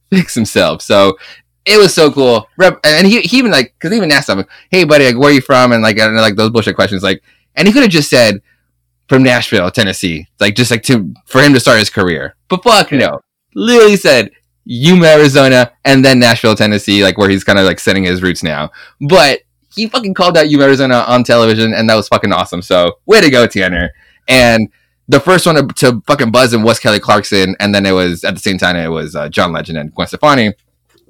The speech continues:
Speaker 1: And he went, he went with, um, Kelly Clarkson. So, kudos for
Speaker 2: Yeah.
Speaker 1: him. Congratu-, congratulations, dude. Fucking A. Fucking go far, dude. So, that was awesome.
Speaker 2: <laughs>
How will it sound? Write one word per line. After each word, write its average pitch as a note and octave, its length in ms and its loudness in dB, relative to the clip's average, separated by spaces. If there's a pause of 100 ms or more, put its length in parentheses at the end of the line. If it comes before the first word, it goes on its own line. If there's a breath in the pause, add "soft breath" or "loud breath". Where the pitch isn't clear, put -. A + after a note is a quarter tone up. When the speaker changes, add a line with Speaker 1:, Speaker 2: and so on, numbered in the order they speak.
(180)
Speaker 1:
And B2+ 120 2
he C#3+ 60 4
went, C3 220 0
he B2 120 2
went A2+ 120 0
with, G2+ 220 -8
um, E2+ 420 -4
Kelly G2 200 -2
Clarkson. E2+ 340 -6
So, D#2 300 -6 (320 soft breath)
kudos G3 240 2
for E3 100 0
Speaker 2:
Yeah. D#3 140 4
Speaker 1:
him. C#3+ 80 -2 (120)
Congratu-, C#3+ 340 0
congratulations, C3+ 540 -2
dude. B2 280 2 (320 loud breath)
Fucking C#3 320 0
A. G#2 120 0
Fucking A#2+ 240 -4
go A#2+ 120 0
far, A2 260 2
dude. F#2 260 -2 (320)
So, - 100 -6
that D#3 100 4
was A#2+ 100 2
awesome. E2 420 -4
Speaker 2:
<laughs> - 60 -20